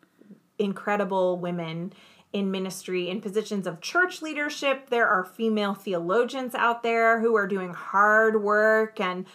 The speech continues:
and putting public theology, theology out there for discussion and debate. And it's a journey. I, I am, I, we, we often end our episodes or, or start to the beginning of closing our episodes with the invitation that we wanna hear from our roadies and we wanna interact with them. And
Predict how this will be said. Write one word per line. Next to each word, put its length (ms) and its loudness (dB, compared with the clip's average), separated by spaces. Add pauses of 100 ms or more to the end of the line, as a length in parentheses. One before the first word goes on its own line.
(200)
and 240 -6
putting 320 0
public 380 -2
theology, 720 -2 (200)
theology 540 0
out 260 2
there 280 2
for 260 -2
discussion 800 -6
and 240 -8
debate. 600 -4 (360)
And 100 2
it's 140 -4
a 100 -2
journey. 720 -2
I, 260 -2
I 140 2
am, 320 2 (580)
I, 220 -2
we, 380 -4
we 500 -6
often 440 6
end 380 2
our 300 4
episodes 640 2
or, 260 -2
or 120 -2
start 400 2
to 120 2
the 120 -2
beginning 400 0
of 180 -2
closing 500 4
our 220 2
episodes 500 -2
with 120 -4
the 120 -8
invitation 580 -6
that 140 -8
we 120 -4
wanna 180 -4
hear 300 -2
from 240 0
our 120 4
roadies 600 2
and 100 -2
we 60 -6
wanna 180 -2
interact 480 -2
with 140 0
them. 280 4
And 180 -2